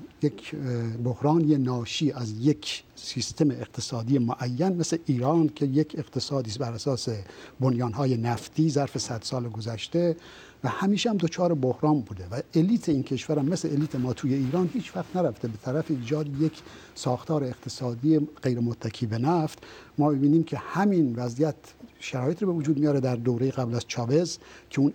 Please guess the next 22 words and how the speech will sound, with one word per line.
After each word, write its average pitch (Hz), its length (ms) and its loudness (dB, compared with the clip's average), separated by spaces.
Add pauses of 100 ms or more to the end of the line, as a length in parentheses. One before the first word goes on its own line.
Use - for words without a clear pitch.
الیت 139 360 2
بی‌اعتبار 123 640 0
می‌شه، 143 340 0
ف-، - 260 -16
دچار 127 300 0
فساد 151 540 0
می‌شه، 131 340 0
بخشی 127 340 -4
بزرگ 123 280 -2
از 117 120 -6
جامعه 123 280 0
دیگه 127 180 0
ازش 120 140 -6
تبعیت 131 520 0
نمی‌کنه 170 420 4 (440)
و 247 60 6
نهایتاً 175 540 2
شرایط 170 360 0
آماده 170 220 0
می‌شه 190 220 -4
که 175 240 -2 (120)
حتی 156 280 2